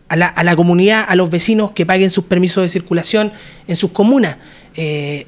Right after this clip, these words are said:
eh, con ese, ese recurso,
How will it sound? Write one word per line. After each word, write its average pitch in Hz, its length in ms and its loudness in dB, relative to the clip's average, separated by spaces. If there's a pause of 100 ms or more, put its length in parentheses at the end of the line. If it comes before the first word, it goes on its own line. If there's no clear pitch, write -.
eh, 143 380 -8 (680)
con 180 340 0
ese, 240 520 2
ese 233 220 0
recurso, 220 680 0